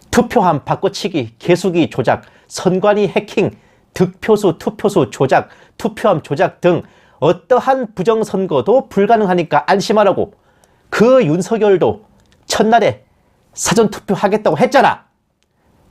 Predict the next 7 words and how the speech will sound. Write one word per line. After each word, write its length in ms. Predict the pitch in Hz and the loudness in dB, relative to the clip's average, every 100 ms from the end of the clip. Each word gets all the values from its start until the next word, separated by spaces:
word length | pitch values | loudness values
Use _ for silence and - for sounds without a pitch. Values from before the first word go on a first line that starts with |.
| - | 0
근데 300 | 220 220 214 | 2 4 2
왜 400 | 113 156 294 262 | 2 6 6 6
이제 160 | 196 | 4
와서 420 | 233 185 160 92 _ _ _ _ _ _ | 2 4 0 -2 _ _ _ _ _ _
무슨 420 | 160 214 254 202 | 2 4 2 0
부정선거 400 | - 202 180 147 | 2 2 2 -2
타령입니까? 560 | 143 131 120 101 92 | -2 -4 -6 -6 -8